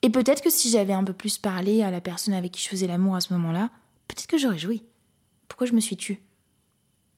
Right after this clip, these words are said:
Parce qu'on a tendance en tant que femme aussi à faire beaucoup jouir l'autre. Mais nous, euh, on n'a pas moins de besoin que les hommes.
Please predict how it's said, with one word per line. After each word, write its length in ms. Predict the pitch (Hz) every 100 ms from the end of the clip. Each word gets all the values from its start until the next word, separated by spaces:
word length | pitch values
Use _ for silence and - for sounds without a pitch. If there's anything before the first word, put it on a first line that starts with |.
| _ _ _ _ _ _ _ _ _ _ -
Parce 160 | 202
qu'on 140 | - 214
a 80 | 190
tendance 360 | 202 233 269
en 40 | 220
tant 140 | 202
que 60 | -
femme 180 | 247
aussi 220 | 226 - 262
à 80 |
faire 160 | 233 208
beaucoup 280 | 202 294 330
jouir 260 | 269 254
l'autre. 400 | 233 220 220 - _ _ _ _ _ _ _ _ _ _ _ _ _ _ _ _ _ _ _ _ _ _ _ _ _ _ _ _ _ -
Mais 160 | 208
nous, 420 | 202 220 285 294 220
euh, 420 | 196 190 185 190
on 40 |
n'a 120 | 190
pas 260 | 185 233 262
moins 220 | 269 233
de 60 | 226
besoin 360 | 233 - 220
que 120 | 240 220
les 240 | 208 196
hommes. 220 | 196 214